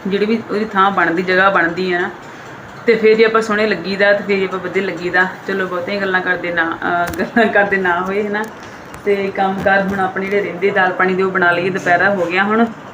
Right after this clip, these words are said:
ਤੇ ਬੱਚਿਆਂ ਸਕੂਲ ਤੋਂ ਆਉਣ ਦਾ ਵੀ ਟਾਈਮ ਹੋ ਗਿਆ, ਤੇ ਬਣਾ ਕੇ ਰੱਖ ਲਈ ਉਹਨਾਂ ਦੇ ਲਈ ਖਾਣਾ ਦਾਣਾ।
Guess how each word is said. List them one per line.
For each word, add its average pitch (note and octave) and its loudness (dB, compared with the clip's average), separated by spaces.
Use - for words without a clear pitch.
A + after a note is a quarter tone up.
ਤੇ F#3 -2
ਬੱਚਿਆਂ F3+ -4
ਸਕੂਲ F#3 -6
ਤੋਂ F#3 -4
ਆਉਣ F3+ 0
ਦਾ F#3 0
ਵੀ F#3 -4
ਟਾਈਮ F#3+ 2
ਹੋ G3 -4
ਗਿਆ, G3 -4
ਤੇ G3+ 0
ਬਣਾ F#3+ 0
ਕੇ F#3 -4
ਰੱਖ F3+ -2
ਲਈ G#3 0
ਉਹਨਾਂ G#3 -2
ਦੇ G#3 0
ਲਈ G#3 -2
ਖਾਣਾ F#3+ 2
ਦਾਣਾ। F#3+ 4